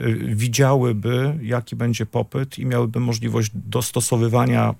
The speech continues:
podaży, y, k-, krótko mówiąc, do tego przewidywanego, e, popytu. Tymczasem mamy do czynienia z taką sytuacją, w której właśnie, e, te niedobory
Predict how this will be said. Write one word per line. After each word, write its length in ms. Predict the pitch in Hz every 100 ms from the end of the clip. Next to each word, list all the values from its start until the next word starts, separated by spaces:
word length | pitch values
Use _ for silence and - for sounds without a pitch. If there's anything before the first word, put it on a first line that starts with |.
| -
podaży, 720 | 120 110 120 110 101 131 147 143 -
y, 40 | 160 123 113 117 120 -
k-, 180 | - 117
krótko 280 | 123 -
mówiąc, 460 | 117 113 113 113 -
do 140 | 107
tego 560 | 107 117 104 107 107 117 - -
przewidywanego, 960 | - 113 110 113 113 113 110 110 110 117 - -
e, 680 | 110 107 104 104 101 104 107 -
popytu. 500 | 117 98 90 - 110 - - - - - - - - -
Tymczasem 420 | 131 139 131 143
mamy 220 | 131 131
do 80 | 135
czynienia 360 | - 135 123
z 80 | 110
taką 240 | 139 135 123
sytuacją, 720 | - 123 107 107 - 123 139
w 80 | -
której 600 | - 120 117 113 117 - - - - -
właśnie, 400 | 120 123 - 127 123
e, 120 | - - 123 120 107 -
te 320 | 123 120 117 - _ - 131
niedobory 760 | 131 123 120 147 139 98 92